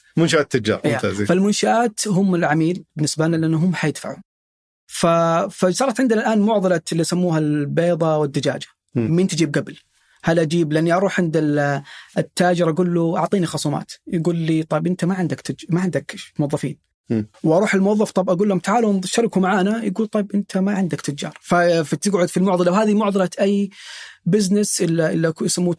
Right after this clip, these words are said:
Speaker 2: two sided marketplace.
Speaker 1: اللي يرف-، يربط بين
Speaker 2: بالضبط.
Speaker 1: طرفين، إيه.
Speaker 2: هذه، هذه مشكلتهم. آه، فقلت: "لا، خلني إذا أنا أسوي حركة." وتعرف واحد ما بيديك ذي بيبدأ بزنس بكذب وكذا. فقلت،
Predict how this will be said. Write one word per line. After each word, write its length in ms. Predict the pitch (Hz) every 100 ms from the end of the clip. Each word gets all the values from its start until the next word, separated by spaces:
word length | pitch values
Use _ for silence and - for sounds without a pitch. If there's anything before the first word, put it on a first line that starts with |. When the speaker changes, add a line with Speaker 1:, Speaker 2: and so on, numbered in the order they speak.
| 165
Speaker 2:
two 40 |
sided 300 | - 156 139
marketplace. 400 | 143 135 - -
Speaker 1:
اللي 200 | 165 120
يرف-، 160 | 123 -
يربط 420 | 135 127 107 117
بين 220 | 117 107
Speaker 2:
بالضبط. 180 | 170 147
Speaker 1:
طرفين، 400 | - - 90 -
إيه. 400 | 104 175 160 185
Speaker 2:
هذه، 280 | 180 170 165
هذه 200 | 156 151
مشكلتهم. 500 | 151 - 151 - - _ _ _ _ _ _ -
آه، 340 | - 196 208
فقلت: 420 | - 226 220 -
"لا، 140 | 262 -
خلني 340 | 233 226 196
إذا 100 | 190
أنا 260 | 202 202 175
أسوي 280 | 175 170
حركة." 340 | 143 - - - _ _ -
وتعرف 380 | 202 196 190
واحد 180 | 196 160
ما 100 | 156
بيديك 340 | 147 135 147 135
ذي 100 | 139
بيبدأ 240 | 135 143
بزنس 300 | 135 139 131
بكذب 360 | - 143 135 131
وكذا. 260 | - 156
فقلت، 440 | 156 180 190 180